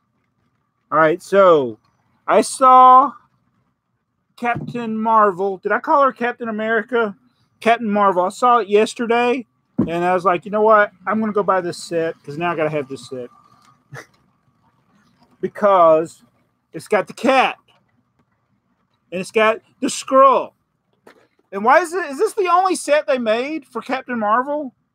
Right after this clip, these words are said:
You gotta be kidding me. And, and it's not on Amazon. Why is this set not on Amazon? Is it a Target exclusive?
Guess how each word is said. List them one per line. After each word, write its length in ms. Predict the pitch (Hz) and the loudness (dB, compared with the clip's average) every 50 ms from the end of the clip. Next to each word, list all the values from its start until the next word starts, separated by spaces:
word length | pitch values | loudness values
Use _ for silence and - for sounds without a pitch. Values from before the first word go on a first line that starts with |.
| _ _ _ _ _ _ _ _ _ | _ _ _ _ _ _ _ _ _
You 80 | - 254 | -8 -2
gotta 160 | - 294 320 | -2 0 0
be 80 | 294 - | -2 -8
kidding 260 | - - 294 294 254 | -8 -6 -6 -6 -6
me. 80 | 214 | -6
And, 200 | 214 208 220 226 - | -6 -8 -8 -8 -8
and 140 | 254 233 247 | -6 -6 -6
it's 140 | 254 - | -6 -2
not 200 | 330 320 330 370 | 0 0 0 0
on 80 | 403 370 | 0 -2
Amazon. 680 | 294 302 349 381 339 254 - - 147 127 113 110 117 - | 0 0 0 0 -2 -4 -4 -4 -4 -4 -6 -10 -8 -2
Why 100 | - 285 | -2 -2
is 80 | 320 | 0
this 160 | 302 370 - | 0 -4 -6
set 240 | - - 339 302 285 | -4 2 2 2 2
not 160 | 294 254 254 | 2 0 0
on 140 | 254 247 226 | 0 0 -2
Amazon? 300 | 226 226 214 185 175 165 | -2 -4 -4 -4 -4 -6
Is 100 | 165 165 | -4 -4
it 80 | 185 175 | -6 -6
a 40 | 156 | -6
Target 380 | - 196 226 247 277 269 277 | -2 0 0 0 0 0 -4
exclusive? 760 | 254 233 - - - 214 208 233 233 - - 247 240 233 - | -8 -8 -10 -8 0 2 2 2 2 -2 -2 -4 -4 -4 -6